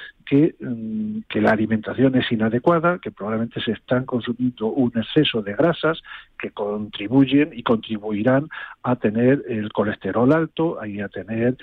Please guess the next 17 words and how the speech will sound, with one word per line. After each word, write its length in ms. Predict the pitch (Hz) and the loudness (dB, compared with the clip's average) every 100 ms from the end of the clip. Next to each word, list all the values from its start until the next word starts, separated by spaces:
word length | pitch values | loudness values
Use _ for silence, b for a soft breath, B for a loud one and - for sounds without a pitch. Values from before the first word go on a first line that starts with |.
| B B | B B
enfermedad 600 | 131 110 - 95 104 117 123 | -8 -4 -2 -2 0 0 2
cardiovascular 800 | 120 117 110 - 117 123 139 - | 2 2 0 0 2 4 2 0
en 160 | 107 | -2
un 140 | 117 123 | -2 0
futuro, 460 | 131 117 131 131 143 | 0 4 4 4 2
si 200 | - 107 | -4 -6
esto 240 | - 120 | -6 -8
no 80 | 110 - | -8 -8
somos 240 | 117 113 | -8 -4
conscientes, 540 | - 113 127 123 139 120 | -4 0 0 0 0 -2
si 80 | 107 | -2
no 120 | 117 | -2
cambiamos 600 | - 110 120 120 240 - B B - | -2 -2 0 0 -2 -10 B B -8
los 180 | 98 95 | -2 2
hábitos 420 | 117 113 123 117 | 2 2 2 2
de 100 | 110 | 0
vida 360 | 110 120 131 131 | -4 -2 2 2